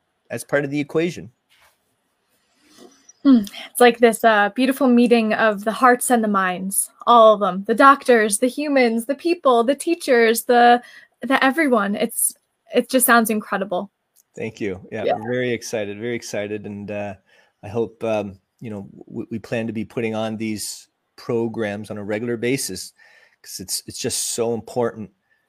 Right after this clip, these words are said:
Speaker 1: for the next chapter in healthcare.
Speaker 2: Yeah, couldn't agree more. Do you have any, uh,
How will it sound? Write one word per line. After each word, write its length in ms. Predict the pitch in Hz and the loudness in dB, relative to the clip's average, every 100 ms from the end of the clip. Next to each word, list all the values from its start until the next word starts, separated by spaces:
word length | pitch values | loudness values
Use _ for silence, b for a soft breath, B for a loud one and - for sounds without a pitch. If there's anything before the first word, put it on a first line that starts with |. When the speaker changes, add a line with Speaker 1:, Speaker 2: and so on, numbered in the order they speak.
| _ _ | _ _
Speaker 1:
for 200 | - 107 | -6 -4
the 100 | 107 | -2
next 260 | 110 - | -4 -6
chapter 340 | - 107 - 98 | -6 -6 -6 -8
in 60 | |
healthcare. 440 | 92 92 - - - _ _ _ _ - | -8 -8 -10 -14 -14 _ _ _ _ -18
Speaker 2:
Yeah, 140 | 233 - _ _ _ _ - | -18 -18 _ _ _ _ -20
couldn't 220 | - 226 214 | -12 -10 -6
agree 180 | 220 | -6
more. 300 | 208 214 214 - _ B B B | -4 -2 -4 -8 _ B B B
Do 120 | - 262 | 4 6
you 60 | |
have 140 | 277 240 | 8 8
any, 300 | 233 226 220 | 8 8 6
uh, 500 | 208 202 196 214 | 6 6 6 2